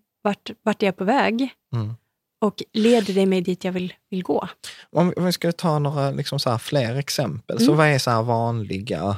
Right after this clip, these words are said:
Speaker 2: alltså, du vet, om man inte ens har orden för
Speaker 1: Mm.
Speaker 2: det. Vad, vad är några så här vanliga saker som man, som man skulle vilja känna? För jag tror det är ofta, om man hör,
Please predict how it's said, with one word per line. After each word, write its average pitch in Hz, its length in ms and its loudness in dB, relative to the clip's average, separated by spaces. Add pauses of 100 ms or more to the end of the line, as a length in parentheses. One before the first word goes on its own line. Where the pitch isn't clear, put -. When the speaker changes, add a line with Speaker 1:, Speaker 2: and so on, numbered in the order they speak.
(120)
Speaker 2:
alltså, 113 280 -2 (100)
du 113 120 -6
vet, 110 140 -2
om 110 60 -4
man 117 120 -2
inte 123 100 -6
ens 104 140 -4
har 101 200 -2
orden - 440 -4
för 226 180 2
Speaker 1:
Mm. 302 140 -2
Speaker 2:
det. - 140 -8 (600)
Vad, 135 280 0 (120)
vad 139 100 0
är 127 180 -2
några 131 220 -4
så - 100 -4
här 117 100 0
vanliga 113 580 -2
saker - 500 -6
som - 200 -6
man, 101 320 -4
som - 160 -6
man 120 100 0
skulle 127 720 -4
vilja 143 460 -2
känna? 113 400 -6
För - 120 -6
jag 113 80 -4
tror 117 120 -2
det 110 60 0
är 113 40 -2
ofta, 123 220 -6 (220)
om 120 80 -2
man 123 140 0
hör, 117 340 0